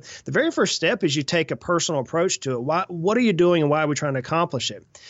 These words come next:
Then once we know that, there's a, there's a term that I use called value gap. And if we know what those personal goals are, then we know the dollar figure that we need to have to achieve those goals. The most common goal I hear is,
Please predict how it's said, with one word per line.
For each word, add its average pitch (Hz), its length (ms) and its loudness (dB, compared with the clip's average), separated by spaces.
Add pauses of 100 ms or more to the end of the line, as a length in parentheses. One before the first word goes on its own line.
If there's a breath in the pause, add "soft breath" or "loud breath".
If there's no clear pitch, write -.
(260 loud breath)
Then 165 680 2
once 202 320 0
we 185 100 2
know 180 320 2
that, 147 220 0
there's 156 220 2
a, 151 40 -4
there's 147 300 -2
a - 20 -10
term 240 240 -2
that 180 100 2
I 170 60 2
use 170 180 2
called 139 240 -2
value 147 400 0
gap. 147 520 -2 (420 loud breath)
And 165 100 0
if 156 120 -2
we 285 100 0
know 269 160 2
what 185 140 0
those 151 160 -4
personal 180 440 0
goals 156 380 0
are, 143 160 2
then 156 120 0
we 233 120 0
know 240 160 2
the 151 100 2
dollar 151 460 2
figure 143 400 0
that 147 160 0
we 165 120 0
need 156 140 4
to 135 80 0
have 165 400 0
to 151 120 2
achieve 190 420 2
those 147 240 0
goals. 123 640 -2 (300 loud breath)
The 160 80 -2
most 180 260 2
common 220 400 2
goal 151 220 4
I 143 100 0
hear 147 260 0
is, 143 220 0